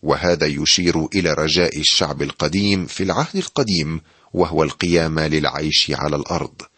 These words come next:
هذا هو رجاء إبراهيم وإسحاق ويعقوب.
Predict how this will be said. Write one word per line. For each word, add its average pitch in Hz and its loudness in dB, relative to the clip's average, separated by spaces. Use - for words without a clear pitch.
هذا 78 2
هو 82 2
رجاء 76 0
إبراهيم 76 0
وإسحاق 90 0
ويعقوب. 80 -2